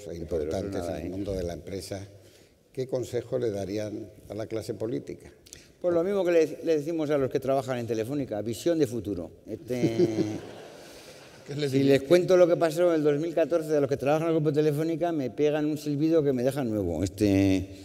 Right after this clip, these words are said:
Speaker 2: tengo que contarles lo que vamos a hacer de aquí al dos mil veinte, para que estén motivados e ilusionados. Y eso es lo que falta, ¿eh?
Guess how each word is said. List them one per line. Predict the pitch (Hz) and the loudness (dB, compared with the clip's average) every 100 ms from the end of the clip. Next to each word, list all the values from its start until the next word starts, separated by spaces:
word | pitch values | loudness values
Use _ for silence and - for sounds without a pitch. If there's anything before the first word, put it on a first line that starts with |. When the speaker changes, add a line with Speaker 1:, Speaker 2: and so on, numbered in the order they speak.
| - - - - - - - - | -20 -20 -18 -16 -18 -20 -10 0
Speaker 2:
tengo | 139 156 | 6 6
que | 156 | 6
contarles | 156 147 170 175 170 | 4 4 4 2 0
lo | 156 | 0
que | 123 | 2
vamos | 151 165 | 2 2
a | 156 | -2
hacer | 139 143 139 - | -2 -2 -2 -4
de | 120 | -6
aquí | 120 135 | -2 0
al | |
dos | 123 120 | 0 0
mil | 120 | -2
veinte, | 135 180 131 92 - | -2 -2 -4 -6 -6
para | 113 113 | -2 0
que | 98 | -2
estén | 107 - 151 | -4 -2 0
motivados | 147 123 127 139 | 0 0 0 0
e | 147 | -2
ilusionados. | 113 95 95 110 101 - | -4 -6 -6 -8 -12 -12
Y | 104 104 | -6 -2
eso | 123 135 | -2 -2
es | 147 | 0
lo | 113 | 0
que | 95 | -2
falta, | 90 82 - - _ | -4 -8 -10 -20 _
¿eh? | - 160 | -10 -10